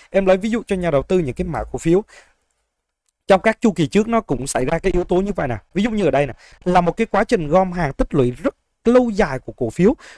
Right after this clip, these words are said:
Tuy nhiên là khi cổ phiếu nó bước vào một cái chu kỳ tăng giá thì gần như là cái tính thời điểm của nó bị sai lầm, dẫn tới tình trạng là gì? Ờ, khi thị trường nó xuất hiện những cái cú rơi, cú giảm điểm rất là mạnh thì những cái mã cổ phiếu này nó cũng sẽ giảm theo thị trường. Nghĩa là trận đánh này nó bị xóa bỏ.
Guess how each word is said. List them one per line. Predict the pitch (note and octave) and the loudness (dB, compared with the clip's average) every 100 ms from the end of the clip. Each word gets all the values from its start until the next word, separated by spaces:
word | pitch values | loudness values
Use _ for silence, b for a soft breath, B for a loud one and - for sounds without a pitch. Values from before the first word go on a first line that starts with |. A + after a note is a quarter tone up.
| - | 0
Tuy | B3+ | 2
nhiên | C4+ C4+ | 4 2
là | A#3 C#3+ | 2 0
khi | - C#4+ C#4+ | 2 0 2
cổ | C#3+ | 0
phiếu | C3+ F#3+ | 0 -2
nó | A#3 | 0
bước | A3+ E4 | 2 2
vào | G3+ | 0
một | C#3 | -2
cái | G3 | -2
chu | - A3+ | -4 -2
kỳ | E3 | -2
tăng | D#3 D#3+ | -2 -2
giá | D3 F#3 _ _ _ _ _ _ _ | -2 -2 _ _ _ _ _ _ _
thì | F#3 | 2
gần | F3+ F3+ | 4 2
như | F#3 G#3+ | 2 2
là | F3 | 2
cái | G#3 | 0
tính | - A3+ | -2 -2
thời | B3+ F3 | -2 0
điểm | B2 | 0
của | B2 | -2
nó | A#2 D3 B B - | -4 -6 B B 0
bị | F#3+ - | 0 0
sai | - F3+ E3+ | -6 0 0
lầm, | C#3 G#2 _ C#3+ | 0 -4 _ -2
dẫn | C#3 B2 C#3+ | 0 0 -4
tới | E3 F#3+ | 0 0
tình | G3+ F3+ | 2 -2
trạng | E3 C#3+ | -2 -2
là | C#3 | -2
gì? | B2 b b b | -2 b b b
Ờ, | D3+ C#3+ - | 0 0 2
khi | D#4 D#4+ | 4 4
thị | B3+ | 2
trường | - F#3+ D3+ | 0 0 0
nó | |
xuất | - - - | -4 -6 -4
hiện | A3 | -4
những | C#3 | -6
cái | D#3 G#3 | -8 -6
cú | G#3 | -4
rơi, | G#3+ A3 F3 B B | 2 2 0 B B
cú | A3+ C#4+ | 0 2
giảm | A3 C3+ | 0 -2
điểm | C#3 B2+ | -2 -2
rất | A3+ A3+ | -4 -2
là | D#3 | -2
mạnh | C#3+ - _ | -2 -8 _
thì | F3+ | -4
những | D3 C3+ | -2 -2
cái | A#3+ | -2
mã | A3 F#3 B2 A2 | -2 -2 -2 0
cổ | C#3 | -2
phiếu | - E3+ | -2 -4
này | A3+ D3+ | -4 -6
nó | C#3+ | -6
cũng | G3 D3 | -8 -8
sẽ | - B2 B2+ | -6 -6 0
giảm | C3 A2+ | 0 0
theo | F#3 | -2
thị | F3 | -2
trường. | E3+ E3 B2 B B - | -2 0 0 B B 0
Nghĩa | D#3 | 2
là | F3+ | 2
trận | - - F#3 | 0 -4 -2
đánh | E3+ A3+ | -4 -2
này | F#3+ B2+ | -4 -4
nó | |
bị | F#3 - | -4 -4
xóa | - F3 | -2 0
bỏ. | F#3+ A2+ | 0 -2